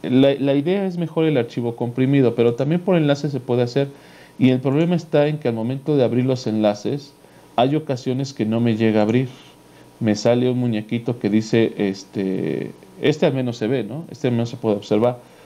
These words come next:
Pero hay un muñequito que aparece que dice que no se puede mostrar la animación porque no me las están compartiendo de manera correcta. Ajá.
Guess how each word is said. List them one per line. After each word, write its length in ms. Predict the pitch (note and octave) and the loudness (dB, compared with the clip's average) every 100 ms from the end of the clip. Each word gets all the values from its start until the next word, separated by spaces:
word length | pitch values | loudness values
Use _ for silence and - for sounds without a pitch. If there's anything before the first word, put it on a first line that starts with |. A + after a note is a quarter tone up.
| _ | _
Pero 140 | A2+ B2 | 2 2
hay 120 | D3 | 2
un 100 | D#3 | -2
muñequito 520 | D3 A#2+ C#3 C#3+ C#3 | -4 -6 -8 -8 -6
que 80 | B2 | -6
aparece 480 | A#2 G#2+ A2+ A#2 B2+ | -2 0 0 -2 -6
que 120 | G#2 | -2
dice 300 | G#2+ G#2+ A#2 | -2 -2 -4
que 140 | - | -2
no 240 | G#2 A2 B2 | 0 2 0
se 120 | A#2 | -2
puede 280 | - A2 G#2+ | -2 0 0
mostrar 400 | G#2 - G2+ F#2+ | -2 -6 -6 -4
la 100 | F#2+ | -2
animación 560 | G#2 G#2 G#2 A2 G#2 - - - _ - | -2 -2 0 0 0 -2 -20 -20 _ -2
porque 340 | B2+ B2 B2+ | 0 0 -4
no 120 | A#2 A2 | -8 -6
me 140 | A2 | -6
las 200 | G#2 - | -8 -10
están 240 | - G#2+ | -4 -4
compartiendo 680 | G2+ A2 G#2 G2+ - G2+ G2 | -2 -6 -4 -4 -4 -6 -4
de 100 | G2 | -4
manera 380 | F#2+ F#2 D#2+ A#2 | -4 -6 -8 -8
correcta. 640 | - G#2+ A#2+ B2 - - _ _ _ _ - - - - | -4 0 0 -2 -8 -18 _ _ _ _ -20 -20 -20 -14
Ajá. 320 | G#2 A2 | -4 -4